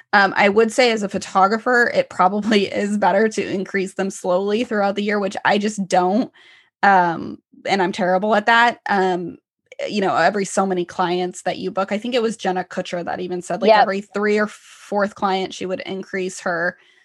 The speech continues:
Speaker 1: prices
Speaker 2: rates,
Speaker 1: just a
Speaker 2: yep.
Speaker 1: little bit. So, and I, and I, I actually agree with that. I think that's perfectly fine. I would say,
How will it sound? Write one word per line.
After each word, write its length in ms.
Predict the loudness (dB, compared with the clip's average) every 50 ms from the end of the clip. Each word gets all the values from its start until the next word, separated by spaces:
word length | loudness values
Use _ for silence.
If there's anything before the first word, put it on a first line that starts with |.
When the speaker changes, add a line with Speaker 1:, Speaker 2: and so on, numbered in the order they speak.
| _ _ _
Speaker 1:
prices 420 | -2 0 2 2 4 2 2 4 4
Speaker 2:
rates, 260 | 2 2 2 0 0
Speaker 1:
just 220 | -2 -4 -4 -2
a 80 | 0 2
Speaker 2:
yep. 100 | 2 4
Speaker 1:
little 200 | 2 2 2 0
bit. 260 | -2 -4 -6 -8 -4
So, 260 | 2 2 4 2 2 -2 -12 -20 -20 -20 _ _
and 120 | 0 2
I, 200 | 4 4 4 4 4 0 -4 -6 -2
and 80 | 0
I, 220 | 2 2 4 2 0 0 0
I 160 | 0 0 2 2
actually 360 | 0 0 -2 -4 0 0 0
agree 260 | 0 2 2 2 2
with 140 | 2 0 0
that. 160 | -2 0 0
I 100 | 0 0
think 220 | -2 -4 -4 0
that's 220 | 0 -2 -2 -2 -8
perfectly 720 | -10 -6 -6 -4 -2 -2 -4 -4 -4 _ -6 -4 -4 -4
fine. 440 | -4 -2 0 0 2 2 0 0 0
I 120 | -2 -2
would 160 | -2 -4 -4 -2
say, 420 | -2 0 0 0 -2 -4 -4